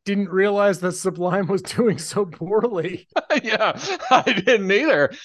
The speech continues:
Speaker 2: But apparently my resume is still out. I haven't had a resume active on the internet minimum fourteen years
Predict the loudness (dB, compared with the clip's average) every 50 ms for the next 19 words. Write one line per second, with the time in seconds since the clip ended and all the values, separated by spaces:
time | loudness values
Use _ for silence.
0 | -12 -4 0 2 2 2 2 0 0 0 0 -2 -2 -4 -4 -2 -2 -2 2 2
1 | 2 2 0 -2 -6 -4 -4 -4 -6 -8 -10 -8 -4 -2 0 0 0 0 0 -2
2 | -4 _ _ -20 -20 _ _ -10 -4 -4 -2 -2 -2 -2 -2 -4 -6 -6 -6 -4
3 | -4 -4 -4 -4 -4 -4 -2 -2 -2 -2 -4 -8 -10 -10 -10 -10 -10 -10 -10 -12
4 | -14 _ _ _ _ _ _ _ _ _ _ _ _ -14 -10 -6 -6 -6 -6 -8
5 | _ -8 -6 -6 -6 -6 -8 -14 -20 -20 _ _ _ _ _ _ _ -10 -6 -4
6 | -4 -2 -2 -4 -4 -4 -4 -4 -4 -4 -6 -6 -8 _ _ _ _ _ _ _
7 | _ _ _ -16 -12 -6 -2 0 2 2 2 2 0 -2 -4 -6 -6 -6 -6 -6
8 | -6 -8 -12 -12 -10 -10 -10 -10 -10 -12 -12 -14 -16 -20 -20